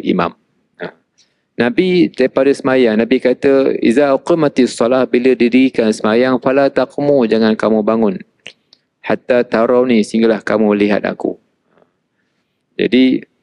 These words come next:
kan, qamat ni, ha, sepatutnya dia mendapat isyarat daripada Nabi lah. Nabi dapat keluar isyarat dapur. Ha, sebab rumah Nabi sebelah je daripada masjid.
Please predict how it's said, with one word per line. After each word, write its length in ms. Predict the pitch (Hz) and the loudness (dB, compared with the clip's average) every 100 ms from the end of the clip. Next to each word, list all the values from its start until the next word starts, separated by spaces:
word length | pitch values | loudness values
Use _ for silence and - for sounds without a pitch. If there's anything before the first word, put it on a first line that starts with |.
| _ _ - | _ _ -6
kan, 400 | 190 185 180 - _ | -2 -2 -4 -14 _
qamat 400 | _ 110 127 147 | _ -4 -2 -4
ni, 400 | 143 165 185 185 - _ _ | 0 2 2 0 -8 _ _
ha, 240 | 220 190 202 202 | -4 -2 -4 -8
sepatutnya 720 | - - 117 - 139 143 143 | -16 -4 -2 0 0 2 0
dia 480 | 139 - 123 123 120 | -2 -4 0 2 2
mendapat 480 | 113 113 113 - - | 2 0 -2 -6 -4
isyarat 480 | 117 - 120 127 | -4 -2 0 0
daripada 400 | - 110 101 101 | 0 -2 0 0
Nabi 320 | 98 98 101 117 | 0 -2 0 0
lah. 160 | 123 - _ _ _ | -2 -14 _ _ _
Nabi 140 | _ - | _ -4
dapat 300 | - - 58 | -2 -4 -8
keluar 320 | - 64 67 | -4 -2 -2
isyarat 400 | 69 - 64 - _ | -6 -8 -6 -6 _
dapur. 320 | 50 50 50 _ _ - - _ _ _ | -4 -4 -4 _ _ -20 -20 _ _ _
Ha, 160 | 95 95 | -8 -6
sebab 400 | 95 - 113 - | -8 -6 -6 0
rumah 320 | 104 123 175 | 0 2 0
Nabi 560 | 151 120 113 175 170 143 | 0 0 0 0 0 -2
sebelah 400 | - 104 120 135 101 | -4 -6 -2 -2 0
je 240 | 113 120 | 2 2
daripada 400 | 101 101 98 98 110 | 0 -2 -2 0 0
masjid. 480 | 107 98 131 123 | -2 0 0 0